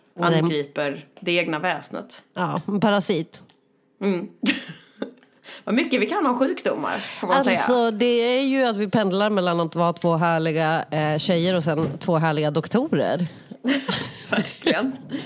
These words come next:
Speaker 2: Två härliga doktorer med mycket branschkunskap.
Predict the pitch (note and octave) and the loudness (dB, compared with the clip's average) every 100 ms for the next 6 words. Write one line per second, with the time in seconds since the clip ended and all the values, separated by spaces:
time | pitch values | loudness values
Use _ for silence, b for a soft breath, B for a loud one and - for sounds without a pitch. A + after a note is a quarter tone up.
0 | B - C#4+ C4+ B3+ C4 B3 A#3 A3 A3 | B -2 2 4 4 4 4 2 0 0
1 | C4+ A3 G#3 G#3 G#3 G#3+ A3 B3 - - | 0 2 2 2 2 0 0 -2 -8 -4
2 | F#3+ F#3 F#3 F#3+ - - - G#3+ A#3 C#4+ | 0 2 2 0 -4 -10 -12 -4 0 0
3 | C4+ - F#3+ - - - - | -2 -2 -4 -4 -6 -6 -8